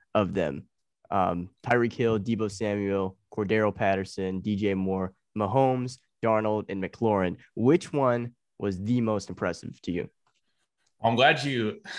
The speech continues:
Speaker 2: I'm glad you mentioned McLaurin. When you said thirty bomb, I was, I was wondering if you're gonna use P P R scoring or not. And I felt like I might be cutting corners a little bit by picking
Speaker 1: <laughs>
Speaker 2: Terry McLaurin because he had thirty point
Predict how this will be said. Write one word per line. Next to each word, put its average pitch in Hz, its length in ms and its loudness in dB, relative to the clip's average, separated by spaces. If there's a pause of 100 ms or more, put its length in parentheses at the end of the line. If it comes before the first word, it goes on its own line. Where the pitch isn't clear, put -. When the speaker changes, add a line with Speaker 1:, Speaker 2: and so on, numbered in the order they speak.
(140)
Speaker 2:
I'm 127 100 -2
glad 156 180 4
you 156 60 0
mentioned 143 260 0
McLaurin. 117 540 2
When 107 120 0
you 117 60 -2
said 156 320 0
thirty 117 220 0
bomb, 98 340 0
I 92 140 -6
was, - 380 -10
I 104 80 4
was 104 180 0
wondering 120 320 2
if 113 160 -4
you're 107 80 -4
gonna 104 160 -2
use 98 300 -4
P 110 120 -4
P 107 140 -6
R 98 160 0
scoring 90 420 -4
or 85 80 -2
not. 87 420 0
And 90 440 0
I 117 100 0
felt 104 260 0
like 101 120 -2
I 98 80 4
might 95 240 -2
be 95 80 -8
cutting 95 300 -2
corners 98 320 -4
a 92 40 -6
little 90 160 -8
bit 90 220 -8
by 87 340 4 (600)
picking 139 440 8
Speaker 1:
<laughs> - 0 -
Speaker 2:
Terry 120 240 6
McLaurin 123 600 2
because 117 220 -2
he 120 80 -2
had 110 280 2
thirty 127 300 -4
point 120 260 -4